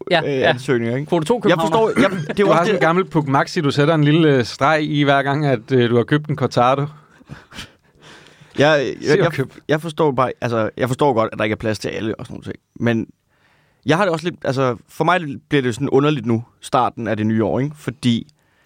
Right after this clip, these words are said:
Speaker 2: rigtig meget af mit liv er hængt op på, at jeg bor i København.
Speaker 3: Ja.
Speaker 2: Og jeg kan, jeg kan
Speaker 3: Ja.
Speaker 2: lave mit arbejde fra København. Hvis jeg skal flytte og det skal jeg jo højst sandsynligt.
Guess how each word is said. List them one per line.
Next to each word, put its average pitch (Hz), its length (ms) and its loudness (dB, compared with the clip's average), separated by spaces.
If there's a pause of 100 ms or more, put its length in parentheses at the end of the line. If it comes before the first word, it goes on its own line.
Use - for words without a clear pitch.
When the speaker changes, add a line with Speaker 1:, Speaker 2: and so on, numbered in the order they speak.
(580)
Speaker 2:
rigtig 175 400 -2
meget 131 260 2
af 90 140 -2
mit 113 240 -4
liv 127 200 2
er - 100 0
hængt 113 240 0
op 131 160 0
på, 117 340 0 (280)
at 117 120 -2
jeg 113 100 0
bor 127 180 4
i 117 40 -4
København. 101 400 -10 (260)
Speaker 3:
Ja. 120 100 2
Speaker 2:
Og 120 80 4
jeg 113 120 0
kan, 123 140 -4 (100)
jeg 120 220 -2
kan 135 100 -2
Speaker 3:
Ja. 120 60 0
Speaker 2:
lave 127 280 2
mit 156 120 0
arbejde 131 460 0
fra 120 100 -12
København. 110 320 -4
Hvis 104 120 -6
jeg 147 80 0
skal 160 140 -10
flytte 127 360 0 (460)
og - 80 2
det 147 80 2
skal 190 120 0
jeg 190 40 6
jo 170 60 4
højst 117 160 -2
sandsynligt. 104 320 -8